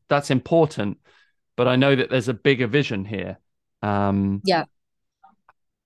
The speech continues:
Speaker 1: what's clearer for you now, Fanny? Um, I guess six years with Daughters of Tomorrow,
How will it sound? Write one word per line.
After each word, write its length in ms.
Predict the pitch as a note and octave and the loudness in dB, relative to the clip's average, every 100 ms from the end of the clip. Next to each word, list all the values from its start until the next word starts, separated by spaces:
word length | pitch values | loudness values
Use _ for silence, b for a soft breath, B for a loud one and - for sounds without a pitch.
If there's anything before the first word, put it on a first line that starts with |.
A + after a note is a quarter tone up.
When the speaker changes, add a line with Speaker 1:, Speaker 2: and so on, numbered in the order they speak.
| _ _ - | _ _ -6
Speaker 1:
what's 440 | D3+ G#3+ B3 - | -2 0 0 -4
clearer 560 | - - G#3 G#3 G3 E3 | -6 2 4 4 4 2
for 180 | - | 0
you 320 | D#3 D3 D#3+ D3+ | -2 0 2 2
now, 760 | D3 D3+ D3 C3+ A2 G2 G2+ - | 4 4 4 2 0 -4 -8 -8
Fanny? 540 | B2 G#2+ G2 G2 G#2 - | -6 -4 -4 -6 -8 -4
Um, 400 | A#2 A#2 A2+ A2 | 0 2 2 0
I 120 | - A2+ | -2 -2
guess 360 | B2 A2+ - - | 0 -2 -8 -12
six 340 | - F3+ - | -6 -4 2
years 440 | D#3+ D3 C3 A#2+ | 4 4 4 0
with 320 | C3 C#3 B2+ - | -4 -2 -2 -2
Daughters 420 | C#3 A#2+ B2+ A2 | -4 -4 -8 -10
of 120 | G#2+ | -10
Tomorrow, 600 | - A#2+ A#2 G2+ F#2+ G#2 | -4 0 2 0 -2 -6